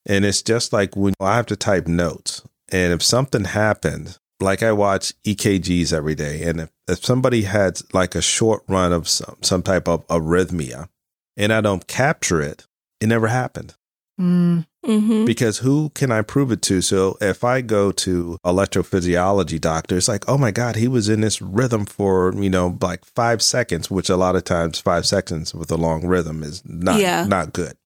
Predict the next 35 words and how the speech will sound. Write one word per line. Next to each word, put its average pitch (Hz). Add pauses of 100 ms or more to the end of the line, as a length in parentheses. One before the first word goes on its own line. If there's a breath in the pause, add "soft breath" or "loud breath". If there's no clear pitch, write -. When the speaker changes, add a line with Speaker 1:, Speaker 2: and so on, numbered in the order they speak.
Speaker 2:
Right. 185 (340)
Speaker 1:
And 110
they 113
go, 107
"Well, 101 (140)
let 104
me, 117 (160)
let 113
me 117
take 127
a -
look 101
at 87
the 98
rhythm." 92 (420)
"Oh, 90 (1000)
I 95
don't 98
have 110
it." 78
"What -
do 117
you 117
mean 135
you 90
don't 87
have -
it?" - (500)
"Because 87
I 92
didn't 90
record 98
it." - (640)
"Okay, 87
well, 90